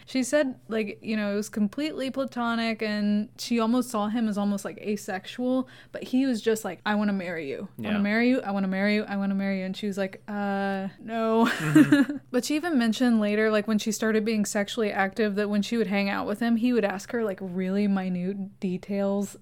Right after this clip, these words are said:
Speaker 1: about, like, her sexual experiences.
Speaker 2: Mm-hmm.
Speaker 1: You know, when she, she would say things like, like, "Oh, he got to second base." He'd be like, "What does that mean for you?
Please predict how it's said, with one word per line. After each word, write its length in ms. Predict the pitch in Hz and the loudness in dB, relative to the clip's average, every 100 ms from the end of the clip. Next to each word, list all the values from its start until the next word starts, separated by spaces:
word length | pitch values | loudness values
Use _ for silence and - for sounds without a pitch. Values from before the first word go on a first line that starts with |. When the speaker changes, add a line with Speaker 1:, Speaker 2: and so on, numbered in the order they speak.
| - | -8
Speaker 1:
about, 460 | 190 190 185 190 | -6 -4 -2 -4
like, 220 | 190 226 - | -6 -12 -10
her 140 | 202 | -10
sexual 580 | 196 208 180 - 196 190 | -10 -12 -12 -6 -6 -6
experiences. 920 | 196 - 202 190 190 208 208 233 226 | -10 -10 -6 -4 -2 -2 0 2 2
Speaker 2:
Mm-hmm. 100 | 226 240 - - | 0 -6 -14 -6
Speaker 1:
You 100 | 226 | 0
know, 140 | 208 202 | 2 2
when 100 | 202 | 0
she, 360 | - 214 214 220 | 0 0 0 -4
she 200 | - 214 | -2 -2
would 100 | 196 | 0
say 160 | 208 | 0
things 260 | 196 208 196 | 0 0 -2
like, 200 | 202 190 | -2 -4
like, 180 | 196 190 | -6 -4
"Oh, 180 | 190 185 | -2 -2
he 100 | 190 | -2
got 180 | 190 - | -6 -8
to 80 | |
second 380 | 185 196 185 196 | -8 -8 -8 -8
base." 260 | 202 196 185 | -6 -6 -4
He'd 180 | 220 196 | -4 0
be 140 | 220 | 2
like, 240 | 202 185 - | 2 -2 -4
"What 280 | 196 214 - | 0 0 0
does 200 | 220 180 | -2 0
that 260 | 202 196 | 2 2
mean 360 | 196 196 190 185 | 2 0 2 -2
for 160 | - 196 | -2 0
you? 420 | 196 214 180 | 4 4 2